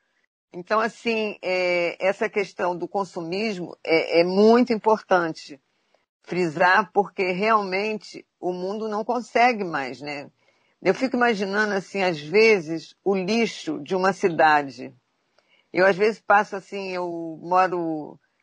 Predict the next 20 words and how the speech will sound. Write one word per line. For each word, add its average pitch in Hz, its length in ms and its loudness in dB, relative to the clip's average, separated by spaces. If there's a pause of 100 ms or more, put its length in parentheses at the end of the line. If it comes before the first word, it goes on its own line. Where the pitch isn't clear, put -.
na 160 180 0
Gávea, 165 640 0 (320)
e 170 180 -8
às 175 220 -4
vezes 175 300 -8
eu 175 100 -6
passo 170 420 -2
no 165 160 -8
dia 160 220 -6
do 156 160 -8
lixo 165 420 -8
que - 120 -16
sai 160 340 2
do 151 180 0
shopping 160 440 0
da 147 120 4
Gávea, 175 400 0
eu 175 40 -10
fico - 240 -16
impressionada. 196 1000 -8